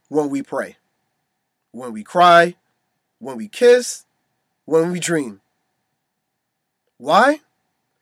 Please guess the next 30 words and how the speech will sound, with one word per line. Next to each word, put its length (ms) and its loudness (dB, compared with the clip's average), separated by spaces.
Because 300 -2
the 100 -4
most 320 -6
beautiful 600 -8
things 400 -8
in 140 -2
our 160 0
life 320 0
are 100 -4
not 220 2
often 560 -2
seen, 640 -6
but 160 -2
felt 460 2
only 300 0
by 180 -2
the 80 -4
heart." 280 -2
Oof, 300 -20
let 100 -18
me 80 -16
read 200 -14
that 140 -16
again. 260 -18
I 60 -16
felt 280 -20
that 180 -12
just 180 -18
saying 280 -16
it. 100 -20